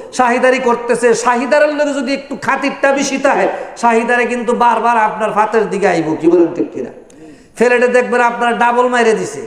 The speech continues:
কি মাইরে দিছে? আরো জোরে কোন, কি মারছে? ডাবল মারছে। এটা আপনি দেখেন, দুনিয়ার নিয়মে যদি এরকম হয়,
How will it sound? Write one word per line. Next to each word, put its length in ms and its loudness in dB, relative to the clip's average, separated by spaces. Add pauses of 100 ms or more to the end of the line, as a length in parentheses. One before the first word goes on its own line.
কি 80 -6
মাইরে 240 2
দিছে? 580 -2 (540)
আরো 220 2
জোরে 160 4
কোন, 160 2
কি 160 -4
মারছে? 420 0 (680)
ডাবল 280 2
মারছে। 380 -2
এটা 160 0
আপনি 140 -2
দেখেন, 500 0
দুনিয়ার 440 0
নিয়মে 380 0
যদি 260 -2
এরকম 440 0
হয়, 280 0